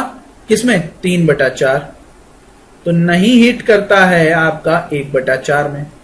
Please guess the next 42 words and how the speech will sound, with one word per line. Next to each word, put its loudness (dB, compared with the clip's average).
सी -2
हिट 4
करता 2
है 4
target 2
दो 2
तिहाई -2
में, -4
तो -2
सी -4
नहीं 0
हिट -2
करता 0
है -4
एक -6
तिहाई -6
में। -12
अब 0
यहां 4
पे 2
समझो 0
क्या 2
कह 2
रहा 2
है, -6
all 2
three -6
fires 0
are 2
shot 0
at 0
each, -2
okay, 4
एक 4
बार 4
shot -2
किए -2
जाते -2
हैं, -2
all 2
three -4
fire 2